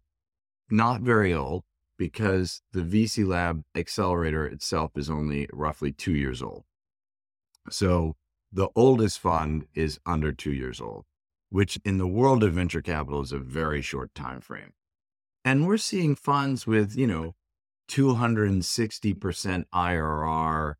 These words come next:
hundred percent I R R, et cetera, in such a short period of time. What that means is that they are performing incredibly well, because what happens in venture capital is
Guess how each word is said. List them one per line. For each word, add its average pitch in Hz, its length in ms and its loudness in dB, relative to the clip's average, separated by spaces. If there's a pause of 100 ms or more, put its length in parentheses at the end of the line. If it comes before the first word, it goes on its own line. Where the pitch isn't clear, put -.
(120)
hundred 113 380 -2
percent 98 440 -4
I 90 280 2
R - 20 0
R, 80 300 0
et 78 140 -8
cetera, 98 500 0
in 90 160 -2
such - 500 -4
a 117 60 -2
short 98 420 -4
period 82 460 0
of 69 120 -10
time. 101 520 -6 (640)
What 107 280 2
that 165 340 0
means 104 760 2
is 87 200 -4
that 87 320 -4
they 95 220 4
are 87 340 0 (160)
performing 131 880 -2
incredibly 95 920 0
well, 80 640 0 (400)
because 104 420 0 (100)
what 107 220 0
happens 143 720 -2
in 92 200 -2
venture 95 320 -2
capital 113 600 -2
is 82 320 -2